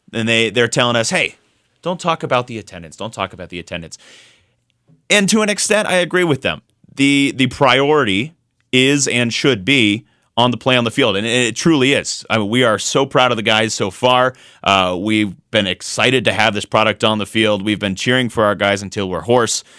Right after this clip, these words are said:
Um, but you gotta understand, for the folks who are not from New Mexico, this is something that has never worked here before. We,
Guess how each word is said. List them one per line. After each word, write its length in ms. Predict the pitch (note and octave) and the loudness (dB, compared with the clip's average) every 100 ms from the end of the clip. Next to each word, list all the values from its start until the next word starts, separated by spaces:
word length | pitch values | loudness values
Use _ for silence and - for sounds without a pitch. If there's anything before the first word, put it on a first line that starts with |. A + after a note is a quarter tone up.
| - _ | -20 _
Um, 420 | - G#2+ G#2 F#2+ - _ _ _ | 2 4 4 0 -10 _ _ _
but 160 | - F3 | -2 -2
you 80 | D#3+ | 2
gotta 220 | F#3+ G#3 | 2 0
understand, 760 | D3 D3+ C#3 - C3 A#2+ G2 - _ | -2 -4 -6 0 2 2 -2 -10 _
for 160 | - | -2
the 80 | C3+ | 0
folks 240 | E3 C#3 | 0 -2
who 80 | - | 0
are 60 | B2+ | 2
not 200 | B2+ - | 0 -2
from 300 | - A#2+ A2+ | -2 0 0
New 100 | G#2+ | -2
Mexico, 560 | F#2+ - F#2 - - _ _ - _ _ _ _ _ _ _ _ _ - _ | -4 -8 -14 -16 -20 _ _ -20 _ _ _ _ _ _ _ _ _ -20 _
this 300 | C3 F3+ G#3 | -2 0 0
is 120 | - | 0
something 400 | - E3 D3 D3 | -2 -2 -2 -2
that 140 | C3+ B2 | 0 -2
has 140 | A2+ | 0
never 200 | A#2+ A2 | 0 0
worked 320 | G#2 G#2+ - | 2 0 -2
here 140 | G2+ D2+ | -10 -12
before. 460 | F2+ - - - _ | -14 -16 -18 -20 _
We, 460 | - C#3+ D#3 D#3 | -2 2 2 2